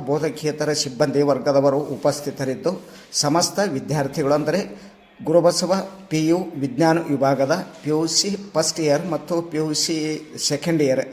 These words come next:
ವಿದ್ಯಾರ್ಥಿ ವಿದ್ಯಾರ್ಥಿನಿಯರು ಈ ಕಾರ್ಯಕ್ರಮದಲ್ಲಿ ಭಾಗಿಯಾಗಿದ್ದರು. ಜೊತೆಗೆ ಇಂಡಿ ಗ್ರಾಮೀಣ ಪೊಲೀಸ್ ಠಾಣೆಯ ಪಿ ಎಸ್ ಐ ರಾಜು ಮಮದಾಪುರ್ ಇವರು ರಾಷ್ಟ್ರೀಯ ಏಕತಾ ದಿವಸ ಕಾರ್ಯಕ್ರಮವನ್ನು ಕುರಿತು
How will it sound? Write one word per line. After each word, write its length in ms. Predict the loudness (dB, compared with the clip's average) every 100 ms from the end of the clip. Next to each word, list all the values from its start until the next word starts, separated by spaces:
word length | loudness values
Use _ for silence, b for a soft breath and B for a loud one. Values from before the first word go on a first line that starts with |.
| -14 B B _ _ _
ವಿದ್ಯಾರ್ಥಿ 540 | -4 0 2 2 0 0
ವಿದ್ಯಾರ್ಥಿನಿಯರು 680 | 0 0 -2 -2 0 2 2 0 0
ಈ 60 | 0 4
ಕಾರ್ಯಕ್ರಮದಲ್ಲಿ 720 | 2 2 -2 0 0 2 0 -2 -8 -6 0
ಭಾಗಿಯಾಗಿದ್ದರು. 760 | 0 2 2 2 0 -2 -4 -4 -12 -20 -8 -4
ಜೊತೆಗೆ 340 | 0 0 0 -4 -10 B B B B 0
ಇಂಡಿ 180 | 2 2 2
ಗ್ರಾಮೀಣ 300 | 2 2 0 0
ಪೊಲೀಸ್ 300 | 2 2 0
ಠಾಣೆಯ 280 | 2 4 4 2 -4
ಪಿ 100 | 2 4
ಎಸ್ 140 | 4 0
ಐ 20 | -4 -6 -4
ರಾಜು 280 | -2 0 -2 -4 -2
ಮಮದಾಪುರ್ 500 | -2 2 2 2 2 4
ಇವರು 200 | 4 0 -6 -16 B B B B 0
ರಾಷ್ಟ್ರೀಯ 420 | 2 2 0 2 2 2 2
ಏಕತಾ 320 | 2 2 4 4 4
ದಿವಸ 280 | 2 2 0 -2 -4 -4
ಕಾರ್ಯಕ್ರಮವನ್ನು 680 | 0 0 2 2 4 4 2 -2
ಕುರಿತು 300 | -2 -2 -2